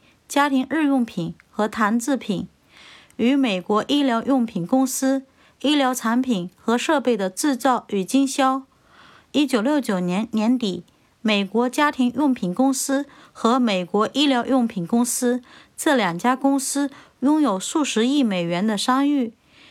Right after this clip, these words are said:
它们代表了迅速发展和利润极高的医疗保健产业的两个不同部门。我们把这两家公司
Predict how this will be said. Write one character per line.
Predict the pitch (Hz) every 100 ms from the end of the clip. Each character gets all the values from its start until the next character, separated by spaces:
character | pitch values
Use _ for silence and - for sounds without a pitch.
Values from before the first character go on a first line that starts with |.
| _
它 | - 285
们 | 269 247
代 | 247 294
表 | 233 175
了 | 185 202
迅 | 208 - 311
速 | 262 233
发 | 285 285 294
展 | 190 -
和 | - - 226
利 | 240
润 | 285 269 226
极 | - 214
高 | 226 269 277
的 | 214 -
医 | 254
疗 | 269 220
保 | 233 175 160
健 | 302 294
产 | 247 202 165
业 | 214 202
的 | - -
两 | - 190 180
个 | 208
不 | 220 320
同 | - 214 220
部 | 277
门。 | 226 190 185 240 - _ _ - - - - _
我 | - 214
们 | 214 262
把 | 262 185
这 | 185 320
两 | 269 180 175
家 | 262
公 | 262 277 285
司 | - 285